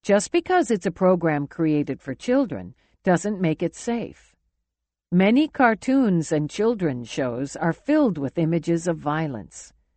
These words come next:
so choose carefully what you allow your child to watch. Keep in mind that young children can be scared by things that adults might find amusing. Watch your child's reaction, more than what's on the screen,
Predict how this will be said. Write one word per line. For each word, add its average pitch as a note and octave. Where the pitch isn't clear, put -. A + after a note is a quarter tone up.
so E3+
choose A#3
carefully F#3
what C#3+
you E3
allow C#3
your C#3+
child C3
to D3+
watch. F3
Keep D4
in F3+
mind F3+
that D3
young B3+
children F#3
can C#3+
be C#3
scared G#3+
by F3
things F#3
that E3
adults A#3+
might D#3
find E3+
amusing. F#3+
Watch A#3+
your E3
child's D3+
reaction, D3
more A3+
than C#3+
what's C#3
on B2+
the C3+
screen, C#3+